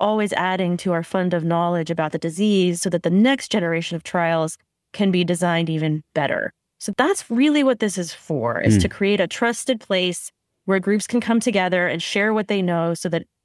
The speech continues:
Speaker 1: all of the patients, so that everyone benefits from that hard-won knowledge.
Speaker 2: Uh, so, yeah, fascinating. And it, it, it seems like an incredible resource. And of course,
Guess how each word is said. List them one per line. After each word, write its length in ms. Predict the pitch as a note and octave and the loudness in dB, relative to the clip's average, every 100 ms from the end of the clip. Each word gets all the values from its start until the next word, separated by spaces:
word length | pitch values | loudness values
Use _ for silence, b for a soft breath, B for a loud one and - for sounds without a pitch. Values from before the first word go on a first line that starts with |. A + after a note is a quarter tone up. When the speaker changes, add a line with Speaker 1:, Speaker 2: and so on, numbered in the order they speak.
| _ _ _ _ | _ _ _ _
Speaker 1:
all 260 | A#3 C4 A#3+ | 0 2 2
of 60 | |
the 60 | G#3 | 0
patients, 440 | F#3+ E3+ - - | -2 -4 -6 -8
so 100 | - F3+ | -6 -6
that 120 | - | -2
everyone 440 | A#3+ B3 A#3 F3+ | -2 0 0 2
benefits 560 | F3 F3 F3 E3 - - | 0 0 0 -2 -4 -6
from 260 | - E3+ E3 | -4 0 0
that 260 | E3 D#3+ | 0 -2
hard-won 540 | - F3 D#3+ D#3+ C#3+ C#3 | -2 -2 -2 -4 -4 -4
knowledge. 600 | A2+ - - - - - _ - F#4 | -4 -6 -8 -10 -16 -18 _ -18 -14
Speaker 2:
Uh, 140 | - | -4
so, 220 | - G#3+ | 0 2
yeah, 280 | G#3 A#3+ - E3 E3 D#3+ | 4 4 2 -2 -8 -10
fascinating. 800 | D#3+ - G3+ G3 A#2+ F#2 E2+ F2 | -6 0 0 2 4 4 2 0
And 160 | A#2 A#2 | -2 -2
it, 220 | B2+ - | -4 -2
it, 180 | A#2+ - | -4 -2
it 140 | B2 | -2
seems 260 | - D3+ C3 | 2 2 4
like 120 | B2 | 4
an 80 | A#2+ | 2
incredible 540 | G#2 - D3+ B2 G#2+ | 2 0 0 2 2
resource. 800 | F#2+ A#2 B2+ - C#2 C2+ G2+ - | 4 4 2 0 -2 -2 -4 -4
And 160 | - G#2 | -2 0
of 80 | - | 0
course, 440 | A#2+ A2+ - - | 0 0 -2 -8